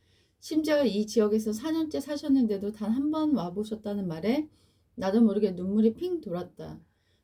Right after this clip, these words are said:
내가 너무나 부모님께 무관심했다는 생각이 들었다. 몰입을 지나치게 하는 집중,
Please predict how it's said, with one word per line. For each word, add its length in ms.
내가 260
너무나 380
부모님께 580
무관심했다는 760
생각이 400
들었다. 560
몰입을 440
지나치게 560
하는 300
집중, 540